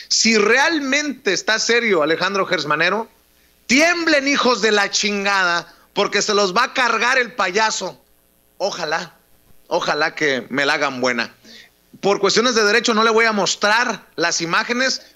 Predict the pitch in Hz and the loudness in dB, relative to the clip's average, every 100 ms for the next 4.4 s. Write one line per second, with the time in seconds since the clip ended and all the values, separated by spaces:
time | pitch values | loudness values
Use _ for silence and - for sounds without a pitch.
0 | _ 185 185 180 - 247 247 220 185 185 | _ 0 0 -2 -4 -2 0 0 0 0
1 | 180 170 180 202 214 220 - _ _ _ | 0 0 0 0 2 0 -4 _ _ _
2 | 180 170 202 233 - 180 180 180 165 202 | -2 2 4 4 2 0 0 0 0 0
3 | 208 214 196 208 202 180 170 190 233 226 | -2 0 0 2 2 2 0 0 0 0
4 | 175 160 120 | 0 -2 -2